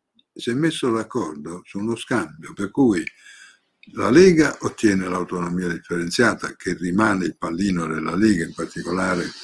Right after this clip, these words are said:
<clears throat> di quella parte della Lega che fa capo al nord-est,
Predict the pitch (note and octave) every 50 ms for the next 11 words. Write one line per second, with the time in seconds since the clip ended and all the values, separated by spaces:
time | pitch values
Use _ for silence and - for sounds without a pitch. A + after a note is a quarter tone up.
0 | - - - - - - - - - - - - - - - - F3+ G3 C#3+ B2
1 | G#2+ F#2 G#2+ G2+ G2 G2+ G#2 G#2+ - - - A2+ A2 - - G2+ F2+ F2+ F2 F2
2 | E2+ E2+ F2+ G2 G#2 G2 F2 F2 D#2 D#2 D#2+ - - - E2+ D#2 E2+ E2+ E2 -
3 | D#2+ D#2+ D#2+ D#2+ D#2+ E2 F2 F#2+ F#2+ F2+ F2 - - - -